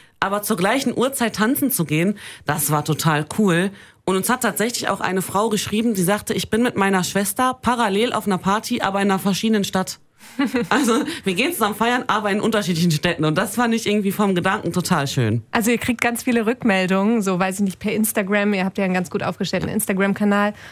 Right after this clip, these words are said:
Speaker 2: Und da schreiben euch die Leute, hey, es war total cool.
Speaker 1: Ja.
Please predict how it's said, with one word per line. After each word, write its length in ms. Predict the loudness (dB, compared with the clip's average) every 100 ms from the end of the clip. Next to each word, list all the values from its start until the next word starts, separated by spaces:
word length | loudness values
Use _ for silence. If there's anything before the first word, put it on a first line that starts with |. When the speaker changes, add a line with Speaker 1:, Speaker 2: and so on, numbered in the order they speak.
| -2
Speaker 2:
Und 120 | 0
da 80 | 2
schreiben 300 | 0 -2 -2
euch 120 | -2
die 80 | 0
Leute, 220 | 0 0
hey, 200 | -2 -2
es 120 | -2
war 80 | -4
total 300 | -4 -4 -4 -2
cool. 220 | -2 -2 -6 -14 -2
Speaker 1:
Ja. 140 | -2